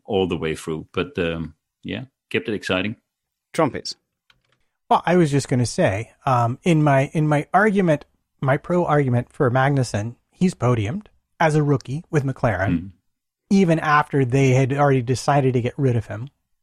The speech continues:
Speaker 3: which is impressive. He, when Haas was first on the grid, regularly could finish fourth and fifth as long as they managed to attach the wheels properly.
Speaker 2: Which they
Speaker 3: And
Speaker 2: didn't
Speaker 3: even
Speaker 2: today.
Speaker 3: in today's
Speaker 2: <laughs>
Speaker 3: race, he started nineteenth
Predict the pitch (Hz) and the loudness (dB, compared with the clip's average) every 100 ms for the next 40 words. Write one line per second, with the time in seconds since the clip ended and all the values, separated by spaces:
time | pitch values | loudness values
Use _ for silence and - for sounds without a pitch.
0 | _ 151 - 135 123 117 131 127 - 147 | _ -6 -4 -4 -6 -2 -2 -2 -4 -8
1 | - _ _ _ _ _ 185 180 180 170 | -10 _ _ _ _ _ 2 4 2 2
2 | 160 - 151 147 131 127 - 139 135 151 | 0 0 2 2 2 -2 -2 0 2 2
3 | 151 151 117 117 - - 135 131 135 131 | 2 2 0 0 -4 -6 -2 0 2 2
4 | 139 - 131 143 123 - - - 135 135 | 0 0 -4 0 -2 -2 -6 0 0 0
5 | 127 123 - 120 139 _ _ _ 151 139 | -4 -4 0 0 -2 _ _ _ 0 2
6 | 135 127 131 123 120 - 131 135 123 - | 2 2 2 2 2 0 -2 -2 -4 -4
7 | 135 139 151 143 - 104 107 104 113 135 | 0 2 2 2 0 0 -2 -6 -8 -6
8 | 120 127 - 127 208 196 233 233 - 131 | -4 -4 -2 0 2 4 4 4 6 4
9 | 143 165 240 262 170 131 117 190 - 349 | 4 2 4 4 2 2 0 -2 -6 -8
10 | - _ _ - _ _ - 220 - 240 | -8 _ _ -20 _ _ -4 -4 -2 2
11 | 208 190 175 160 147 165 220 - 180 151 | 4 4 0 -2 2 4 2 0 0 2
12 | 143 - | 0 -4